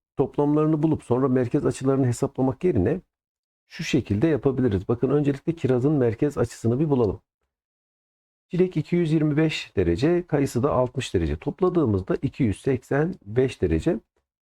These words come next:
Üç yüz altmış dereceden iki yüz seksen beş dereceyi çıkarırsak yetmiş beş derecede kirazın merkez açısı olur.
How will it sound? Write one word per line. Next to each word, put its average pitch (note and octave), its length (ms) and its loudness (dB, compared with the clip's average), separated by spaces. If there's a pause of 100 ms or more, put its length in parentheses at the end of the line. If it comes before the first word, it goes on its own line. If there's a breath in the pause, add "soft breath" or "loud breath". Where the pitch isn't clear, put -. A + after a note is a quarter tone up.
Üç - 180 -8
yüz E3+ 80 -2
altmış F#3+ 420 -2
dereceden G#2 380 2
iki - 240 -6
yüz D#3+ 160 -2
seksen C#3 460 0
beş C3 200 0
dereceyi F#2+ 340 2
çıkarırsak C3+ 640 -2 (1000)
yetmiş F3 520 -2
beş F3+ 260 0
derecede A#2 540 0 (800)
kirazın G3 480 0 (880)
merkez D#3 500 -2 (160)
açısı C3 360 -2
olur. - 260 -4